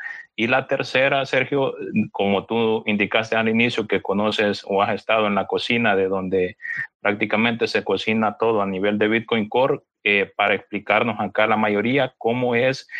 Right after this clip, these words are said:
la, la parte, si tomas un tiempo, de, de cómo se,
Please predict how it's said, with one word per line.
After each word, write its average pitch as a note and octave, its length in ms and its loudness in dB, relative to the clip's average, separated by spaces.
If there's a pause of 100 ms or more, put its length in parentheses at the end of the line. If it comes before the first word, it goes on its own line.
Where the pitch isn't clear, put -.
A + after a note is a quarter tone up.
(320)
la, F#2+ 640 2
la F#2+ 220 -2
parte, A#2+ 340 2
si G#2+ 120 -2
tomas G#2 300 2
un G#2+ 160 0
tiempo, A#2+ 380 0
de, G2+ 360 2
de G2+ 280 0
cómo B2 280 0
se, G2+ 440 0